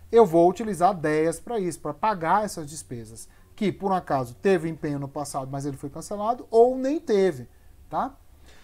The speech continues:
Um caso bem comum, assim, comum não, hoje nem, nem é mais legal isso, mas assim, ó, imagina,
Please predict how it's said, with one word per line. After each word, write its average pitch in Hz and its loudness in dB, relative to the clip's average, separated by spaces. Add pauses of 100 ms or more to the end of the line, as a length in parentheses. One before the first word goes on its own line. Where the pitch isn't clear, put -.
(280)
Um 196 -8
caso 226 2
bem 247 -2
comum, 190 2
assim, 165 0
comum 320 0
não, 151 2
hoje 160 0
nem, 190 -2
nem 165 -4
é 156 -6
mais 147 -2
legal 139 0
isso, 185 -4
mas 165 -6
assim, 147 -8
ó, 120 -10
imagina, 175 -4